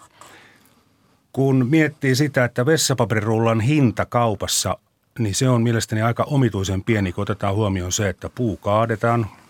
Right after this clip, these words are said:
kuljetetaan tehtaalle, tehdään sitten sellu ja sitten se lopputuote. Sitten se tuote kuljetetaan vielä tukkuvarastoihin ja edelleen kauppoihin ja ne siellä vielä sitten niin kuin ihmis-, ka-,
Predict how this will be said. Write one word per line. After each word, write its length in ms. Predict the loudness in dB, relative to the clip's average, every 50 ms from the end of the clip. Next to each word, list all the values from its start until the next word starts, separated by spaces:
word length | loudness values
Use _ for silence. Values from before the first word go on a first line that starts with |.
| -12 -6
kuljetetaan 440 | -4 -2 -2 -2 -2 -6 -8 -8 -6 -4
tehtaalle, 720 | -2 -2 -2 -2 -4 -4 -2 -2 0 0 0 0 -2 -4 -6 -8
tehdään 340 | -8 -8 -6 -6 -8 -8 -8
sitten 280 | -10 -10 -10 -10 -8
sellu 460 | -6 -4 -2 0 0 0 0 0 -2 -4
ja 100 | -4 -6
sitten 320 | -6 -8 -6 -6 -8 -8
se 100 | -8 -6
lopputuote. 760 | -6 -8 -8 -8 -8 -8 -6 -4 -2 -2 -2 -2 -2 -4 -4 -4 -8 -20 -20 -20 -20 _ _ _ -20 -20 _ _ _ _
Sitten 300 | -4 -4 -4 -2 -2 -2
se 80 | -2 -2
tuote 340 | 0 0 0 0 0 -2 -4 -4 -2
kuljetetaan 540 | 0 2 2 2 0 -2 -4 -8 -8 -8 -8
vielä 140 | -10 -10 -6 -4
tukkuvarastoihin 880 | -4 -4 -4 -4 -4 -2 -2 0 -2 -2 -4 -4 -6 -6 -4 -4 -4
ja 80 | -2 -2
edelleen 380 | 0 0 0 -2 -2 -6 -6
kauppoihin 600 | -6 -4 -2 -2 -2 -4 -8 _ -6 -4 -2 -2
ja 60 | -2 -2
ne 100 | -4 -4
siellä 320 | -4 -4 -4 -4 -4 -4
vielä 240 | -4 -4 -2 -2 -4
sitten 300 | -4 -6 -6 -4 -4 -4
niin 120 | -4 -2
kuin 160 | -2 -4 -4 -6 -10 -20 -20 -20 -20 -20 -20 -20 _ _ -4
ihmis-, 520 | -2 0 0 0 0 0 -2 -2 -4 -6 -8 -6
ka-, 300 | -4 -4 -4 -4 -8